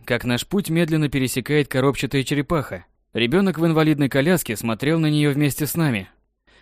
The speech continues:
Память периодически возвращает меня к этому моменту, когда мы с ней разговариваем по телефону. Теперь, спустя годы, она продолжает приглашать группы детей и их семьи на свою землю, чтобы те могли прикоснуться к природе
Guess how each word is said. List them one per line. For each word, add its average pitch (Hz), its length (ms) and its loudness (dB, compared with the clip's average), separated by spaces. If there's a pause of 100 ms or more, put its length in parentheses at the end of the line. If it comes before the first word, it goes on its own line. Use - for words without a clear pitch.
(140)
Память 185 300 2
периодически 160 580 0
возвращает 147 600 2
меня 110 240 -2
к - 60 -8
этому 123 240 0
моменту, 135 520 -2 (360)
когда 117 260 -2
мы 117 140 0
с 113 80 -8
ней 120 100 2
разговариваем 123 640 0
по 131 80 -4
телефону. 117 540 -2 (1200)
Теперь, 113 520 0 (260)
спустя 175 540 2
годы, 135 360 0
она 127 300 0
продолжает 143 560 0
приглашать 143 500 0
группы 139 320 0
детей 131 400 0
и 113 260 -2
их 110 100 -4
семьи 127 540 -2
на 165 180 -2
свою 170 320 0
землю, 113 420 -2 (420)
чтобы 156 320 2
те 170 160 0
могли 151 240 2
прикоснуться 139 640 -2
к - 20 -18
природе 131 540 0